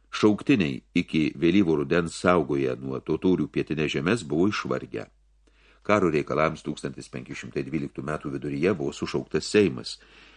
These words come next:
Jis nebuvo pilnos sudėties, bajorai atliko karo tarnybą, tačiau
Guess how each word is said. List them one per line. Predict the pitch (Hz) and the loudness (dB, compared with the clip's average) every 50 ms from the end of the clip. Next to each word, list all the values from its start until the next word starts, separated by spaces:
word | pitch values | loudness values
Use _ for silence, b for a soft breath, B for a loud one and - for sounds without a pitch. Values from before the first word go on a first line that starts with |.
| b b | b b
Jis | - 104 - - | 0 0 2 4
nebuvo | 120 131 131 139 131 101 | 2 4 6 6 6 6
pilnos | - 90 87 87 95 92 - - | 4 4 4 4 4 2 2 0
sudėties, | 82 71 78 76 - 85 92 110 113 98 | -2 0 0 0 4 4 4 4 4 2
bajorai | - 69 65 64 78 92 104 101 | -2 -2 0 2 2 2 2 2
atliko | - 80 - - 107 98 | 0 0 0 2 0 0
karo | - - 69 71 69 69 67 | 2 2 0 2 2 0 0
tarnybą, | - 92 98 107 104 92 71 - 65 | 0 0 0 0 0 -2 -2 -2 -4
tačiau | - - 69 - - 82 78 78 69 | -6 -6 -4 0 0 2 2 0 -2